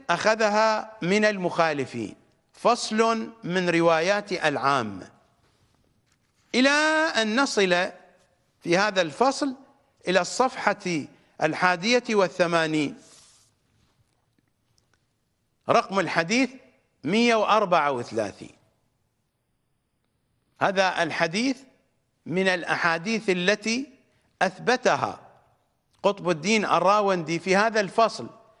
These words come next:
فصل من روايات العامة، الجزء الأول، صفحة واحد وثمانين، رقم الحديث مية وأربعة وثلاثين. ومنها،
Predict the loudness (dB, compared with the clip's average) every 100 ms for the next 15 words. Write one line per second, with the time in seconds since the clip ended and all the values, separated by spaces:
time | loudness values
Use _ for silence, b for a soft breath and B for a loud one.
0 | _ -2 0 0 0 0 2 0 -6 -14
1 | b b -4 0 2 4 4 2 0 -2
2 | -4 -2 -2 0 2 2 0 -4 -8 -12
3 | _ _ _ _ _ -4 -4 0 -2 0
4 | 0 2 2 2 0 -2 -10 -20 _ _
5 | _ -6 -2 0 2 4 4 0 -6 -6
6 | -2 0 0 0 0 -2 -6 _ _ _
7 | _ _ -2 -2 0 -4 -2 -2 -2 -4
8 | -4 -8 _ _ _ _ _ -2 2 2
9 | 2 2 0 -2 -8 -18 _ _ _ _
10 | _ _ _ -2 2 4 2 2 2 2
11 | -2 -2 -2 -2 -8 -20 _ _ _ _
12 | _ _ _ _ _ _ _ _ _ _
13 | _ _ _ _ _ _ _ 0 2 2
14 | 0 0 -4 -6